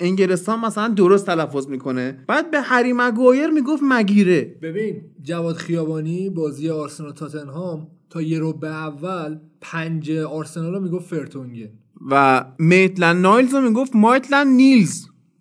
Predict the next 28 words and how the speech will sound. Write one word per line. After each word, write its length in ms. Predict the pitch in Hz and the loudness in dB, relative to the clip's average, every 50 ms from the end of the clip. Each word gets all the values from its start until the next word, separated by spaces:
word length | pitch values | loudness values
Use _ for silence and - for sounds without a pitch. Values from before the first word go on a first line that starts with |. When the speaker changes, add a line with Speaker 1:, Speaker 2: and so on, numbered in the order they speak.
| _ - | _ -12
Speaker 1:
نیلز 600 | - 165 175 180 175 190 214 269 294 277 - - | -10 -6 0 2 4 6 6 4 4 2 -2 -8
کیه 340 | - - 285 262 262 247 | -6 0 2 4 4 4
اصلاً؟ 500 | 220 190 160 143 - - 147 131 120 117 127 - _ _ _ _ _ _ _ | 4 2 0 -2 -4 -6 -8 -8 -8 -10 -14 -18 _ _ _ _ _ _ _
حالا 160 | - 165 208 | 2 2 4
این 160 | 247 247 247 | 4 4 4
Speaker 2:
یکی 80 | 254 262 | 4 4
Speaker 1:
بحث 300 | 254 262 269 - - 302 | 4 2 2 2 2 0
Speaker 2:
دیگه 160 | 302 185 190 | 0 0 -2
است. 380 | 180 165 156 160 165 214 269 - | -4 -6 -8 -8 -8 -6 0 2
Speaker 1:
تلفظ 640 | 202 208 202 202 202 202 202 - 226 247 262 294 302 | 2 2 4 2 2 0 0 -2 -4 -4 -4 -2 -4
اوکی. 520 | 294 269 285 269 277 - 320 302 269 196 - 220 | -2 -2 -4 -4 -2 -4 -2 -2 -4 -4 -2 2
و 300 | 226 226 220 220 214 - - 180 | 2 4 4 2 0 -2 -6 -2
جالب 420 | 165 202 208 220 226 254 277 277 | 2 4 6 6 6 4 2 2
بود 120 | 302 294 285 | 0 -2 -2
که 100 | 302 285 | -2 -2
مثلاً 300 | 269 240 202 226 247 277 262 | -2 -2 -2 -2 -2 -2 -2
تو 80 | 302 | -2
بازی 380 | 247 233 240 226 208 190 269 311 | 0 2 2 2 2 2 -2 -4
پیش 460 | - - - - 208 208 190 - - | -4 -2 4 6 6 6 6 4 -2
فصل 640 | - 233 240 277 269 269 - 214 196 160 135 127 120 113 - _ _ _ _ _ _ _ | -2 0 0 0 -2 -4 -6 -4 -2 0 0 0 -2 -6 -10 _ _ _ _ _ _ _
منچستر 520 | 151 151 165 175 170 - 180 170 175 190 180 | 0 2 2 2 2 0 -2 0 0 0 0
یونایتد 400 | 180 180 180 180 160 175 170 175 | 0 0 -2 -2 -2 -2 -2 0
و 80 | 175 | 0
میلان 540 | 175 180 180 185 180 190 208 233 269 294 320 339 - _ _ _ _ | 2 2 2 2 4 4 4 4 4 2 0 -2 -8 _ _ _ _
پیمان 320 | - 170 175 185 196 202 | 0 2 2 4 4 4
یوسفی 420 | 202 208 208 - 214 196 190 262 269 | 4 4 4 4 2 2 2 0 -2
گزارشگر 640 | 269 285 233 220 208 196 196 196 - 214 202 196 196 | 0 0 2 4 4 4 2 2 2 2 2 2 2
بود 440 | 190 214 226 240 269 269 - - | 0 0 -2 -2 -4 -6 -10 -20